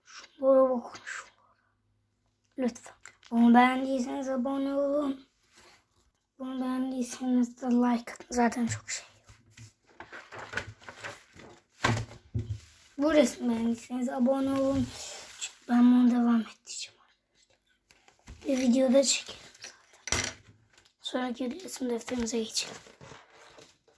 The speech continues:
Arkadaşlar şuna en son geçeceğiz. Bakın arkadaşlar. Bildiğin buraya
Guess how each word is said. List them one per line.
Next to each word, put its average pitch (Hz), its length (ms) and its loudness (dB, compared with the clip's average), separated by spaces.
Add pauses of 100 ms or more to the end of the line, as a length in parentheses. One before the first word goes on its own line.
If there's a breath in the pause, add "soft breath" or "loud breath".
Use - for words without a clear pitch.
(360)
Arkadaşlar 233 400 -6
şuna 254 320 -4
en 247 120 -4
son - 180 -10 (100)
geçeceğiz. - 440 -20 (720 loud breath)
Bakın 285 480 8
arkadaşlar. 262 920 4 (1400 loud breath)
Bildiğin 269 840 6
buraya 247 520 6